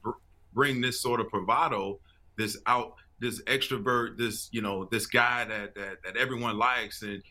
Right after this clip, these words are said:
and I love all of that, the swag, the whole deal. But what that does is that puts a huge target on your chest.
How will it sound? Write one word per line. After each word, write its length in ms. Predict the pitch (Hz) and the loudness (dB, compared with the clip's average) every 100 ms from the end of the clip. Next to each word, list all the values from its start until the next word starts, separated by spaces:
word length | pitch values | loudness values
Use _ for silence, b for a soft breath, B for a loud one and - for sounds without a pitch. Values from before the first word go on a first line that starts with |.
| b | b
and 120 | 123 | 0
I 80 | 139 | 2
love 220 | 156 160 | 2 2
all 220 | 151 170 131 | 2 2 0
of 80 | |
that, 180 | 104 78 | -4 -6
the 80 | 107 | -8
swag, 420 | - 143 143 135 | -2 2 2 0
the 80 | 120 | -4
whole 180 | 139 135 | -4 -2
deal. 360 | 147 151 113 - | 0 2 2 0
But 180 | 101 | -2
what 180 | 113 120 | 0 0
that 220 | 120 110 | 0 0
does 260 | 117 151 113 | 0 0 0
is 120 | 110 | -4
that 240 | 104 127 - | -4 -6 -4
puts 220 | 117 - | -6 -4
a 100 | 92 | -4
huge 480 | 113 120 117 - - | 0 0 0 -2 -2
target 440 | 117 113 92 90 - - - - | 2 2 2 -6 -12 -20 -16 -4
on 140 | 101 | 0
your 100 | 98 | 0
chest. 480 | - 107 76 - - | 0 0 0 -4 -12